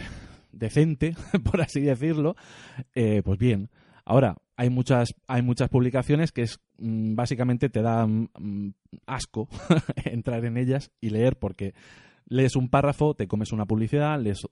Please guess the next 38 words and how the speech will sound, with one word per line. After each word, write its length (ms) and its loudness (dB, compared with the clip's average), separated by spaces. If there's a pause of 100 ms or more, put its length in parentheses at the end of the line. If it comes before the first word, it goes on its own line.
otro 240 -4
párrafo, 400 0
te 80 -4
comes 260 -6
otra 160 -2
publicidad 480 0
y 80 -6
no 160 -2
precisamente 640 -2
banners 320 -2
pequeñitos 520 -4
que 80 -8
te 80 -6
ocupan 340 -2 (240)
el 140 -6
sesenta 360 -2
o 60 2
ochenta 320 -2
por 140 0
ciento 220 -2
de 40 4
la 80 2
pantalla 500 0 (280)
cuando 160 -2
estás 280 -2
navegando 560 -2 (240)
por 140 -4
móvil, 380 0
que 180 -2
a 80 -2
día 160 2
de 100 2
hoy 60 4
sabemos 340 -2
todos 260 0
que 100 -10
es, 240 -14
eh, 960 -12